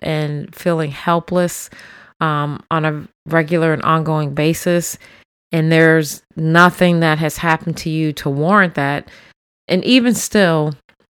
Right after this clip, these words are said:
if, say, you've suffered a very tragic loss or trauma, and there's, you know, in the stages of grief, feeling very led and s-, uh, s-, sad and low is part of that. However,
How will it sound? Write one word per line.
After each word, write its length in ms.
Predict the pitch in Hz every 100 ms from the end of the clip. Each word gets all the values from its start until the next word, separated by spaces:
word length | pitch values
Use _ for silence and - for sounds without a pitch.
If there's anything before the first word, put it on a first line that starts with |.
| _ -
if, 120 | 170
say, 200 | - 196
you've 200 | 190 185
suffered 360 | - 180 180 170
a 60 |
very 320 | 160 170 160
tragic 580 | 151 - 170 165 165 -
loss 340 | 156 160 156 -
or 40 |
trauma, 640 | - - 175 160 147 143 - - - - _ _ _
and 380 | 160 151 156 156
there's, 480 | 170 170 165 147 -
you 140 | 170
know, 240 | 156 147 -
in 180 | 175
the 80 | 175
stages 440 | 170 175 170 165 156
of 120 | 147
grief, 640 | 160 165 165 160 - - - -
feeling 380 | - - 180 170
very 240 | 160 165 160
led 300 | 165 151 156
and 80 |
s-, 160 | 147 - _ - 170 - -
uh, 140 | 160 151
s-, 340 | - - 185
sad 520 | - - 196 185 190
and 180 | 170 160
low 260 | 165 170 147
is 120 | 151
part 340 | - 202 208
of 80 | 190
that. 220 | 165 151
However, 640 | 151 165 160 151 156 151